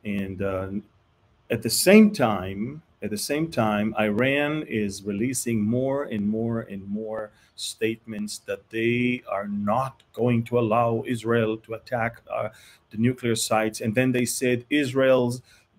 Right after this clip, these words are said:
uh, accusation that we have a brand new underground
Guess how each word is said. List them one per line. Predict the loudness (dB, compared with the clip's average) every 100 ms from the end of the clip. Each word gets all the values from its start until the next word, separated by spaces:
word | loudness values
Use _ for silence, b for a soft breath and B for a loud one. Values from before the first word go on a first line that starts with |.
| 0
uh, | 4 4 2 2 2
accusation | 0 -2 -2 -2 -2 -2
that | 0
we | 0
have | 2 2 2
a | -2
brand | 0 0 2 0
new | 0 0 0 -2
underground | -4 -4 -2 -2 -2 0 2 2 0 -2